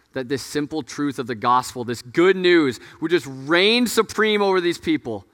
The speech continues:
That you would bring a fire down in Tiffin, Iowa, even tonight, that would set these people ablaze, not with how good and impressive they are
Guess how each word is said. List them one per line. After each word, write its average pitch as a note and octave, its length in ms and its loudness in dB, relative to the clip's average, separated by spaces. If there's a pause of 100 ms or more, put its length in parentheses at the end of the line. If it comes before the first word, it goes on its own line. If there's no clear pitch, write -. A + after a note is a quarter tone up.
(760)
That F#3 140 2
you G3+ 140 2
would C#4+ 120 2
bring A#3+ 160 2
a G#3+ 60 4
fire A#3 400 4
down A3 240 4
in F#3+ 80 -2
Tiffin, A3 340 2
Iowa, G3+ 280 4
even G#3 240 -4
tonight, F#3 320 -2 (160)
that G#3 80 4
would G3 120 4
set A#3+ 220 4
these C4 140 0
people A3+ 260 4
ablaze, G3 500 4 (140)
not A#3 220 6
with C#4 100 0
how A#3 100 6
good G#3+ 240 4
and B3 100 -2
impressive G#3+ 380 0
they F#3+ 140 0
are B3+ 400 6